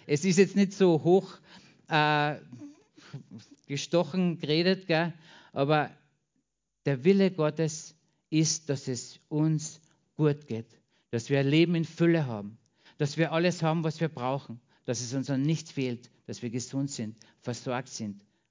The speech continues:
Fülle haben. Um, um in diesen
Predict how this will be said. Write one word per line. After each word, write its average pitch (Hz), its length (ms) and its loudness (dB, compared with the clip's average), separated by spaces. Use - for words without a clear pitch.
Fülle 135 440 0
haben. 95 320 -6
Um, 233 420 8
um 190 200 4
in 190 200 4
diesen 202 580 4